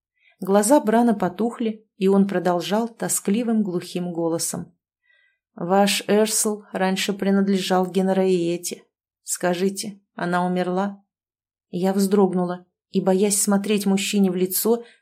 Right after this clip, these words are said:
перевела взгляд на то место, где недавно стоял инквизитор. Арка была пуста, только по тротуару, в сторону перекрестка, танцующей походкой шла молодая, хорошо знакомая женская фигурка в темно-синем платье,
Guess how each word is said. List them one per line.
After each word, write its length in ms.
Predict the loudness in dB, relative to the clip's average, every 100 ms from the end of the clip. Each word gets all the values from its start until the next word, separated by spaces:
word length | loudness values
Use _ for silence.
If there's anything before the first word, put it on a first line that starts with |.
| _ -2
перевела 480 | 2 4 6 4
взгляд 500 | 4 2 0 2 0
на 100 | 0
то 160 | 0 0
место, 460 | 2 2 0 -4 -6
где 220 | 0 0
недавно 440 | 2 2 2 2
стоял 520 | 0 0 0 0 -2 -2
инквизитор. 720 | -6 -4 -6 -4 -6 -8 -12 _ _ _ _ _ _
Арка 320 | -4 -4 -2
была 240 | -2 0 0
пуста, 640 | -2 -6 -6 -4 -6 -10 _ _ _ _
только 300 | -4 -4 -4
по 140 | -8 -6
тротуару, 760 | -4 -4 0 0 0 -2 -8 -10
в 80 |
сторону 440 | -8 -4 -4 -4 -2
перекрестка, 720 | -4 -2 -2 -2 -4 -10 -16 _ _ _ -4
танцующей 720 | 0 0 0 0 0 -2 -6
походкой 720 | -4 -4 -2 -4 -6 -6 -6
шла 320 | -4 -2 0
молодая, 680 | 2 2 0 0 -4 -4 -8 -8
хорошо 540 | -4 -2 -2 -2 -2
знакомая 640 | 0 0 0 0 0 2 0
женская 640 | 2 2 0 0 0 0
фигурка 580 | -2 -6 -4 -4 -4 -12
в 80 | -6
темно-синем 720 | -4 -2 -2 -2 0 -2 -2
платье, 580 | 0 0 -2 -4 -8